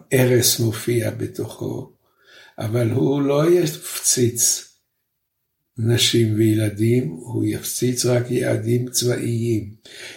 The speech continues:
אין לו שום דבר נגד פולניה, כי הכל בסדר. אבל אני צריך לפתור את שאלת דנציג, ולגרום לכך שממשלת פולין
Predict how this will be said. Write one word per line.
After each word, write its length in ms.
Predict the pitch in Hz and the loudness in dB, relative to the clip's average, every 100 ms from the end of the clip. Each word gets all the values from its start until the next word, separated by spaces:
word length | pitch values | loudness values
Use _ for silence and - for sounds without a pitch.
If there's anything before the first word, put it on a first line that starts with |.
| - | 0
אין 140 | 135 | 2
לו 160 | 170 165 | 4 4
שום 260 | - 190 180 | 4 2 2
דבר 300 | 170 175 165 | 4 4 2
נגד 300 | 170 165 165 165 160 - - - - - | 2 2 2 2 0 -2 -8 -6 -8 -4
פולניה, 560 | 147 147 175 180 131 | 0 2 2 2 2
כי 160 | 117 123 | 2 2
הכל 280 | 120 139 135 | 2 0 0
בסדר. 680 | 143 147 185 185 147 107 - - - - - _ | 0 0 2 0 0 -2 -4 -14 -20 -20 -20 _
אבל 240 | - 110 104 | -2 0 0
אני 220 | 98 104 | 0 -2
צריך 500 | - 113 104 113 - | 0 2 2 2 2
לפתור 440 | 117 - 120 117 | -2 2 2 4
את 60 | 120 117 - 110 | 2 0 -4 -4
שאלת 600 | - 110 110 117 110 - | -2 0 2 2 0 -6
דנציג, 680 | 117 120 110 110 123 156 - - - - - | -2 0 2 0 -2 -4 -6 -16 -20 -10 -2
ולגרום 640 | 120 113 113 113 110 117 | 2 4 4 2 4 4
לכך 320 | 123 123 123 | 2 2 2
שממשלת 720 | 120 120 110 107 - 117 120 123 - | 2 0 0 0 0 2 2 0 -2
פולין 560 | - 110 101 104 107 123 | -2 0 0 0 0 -2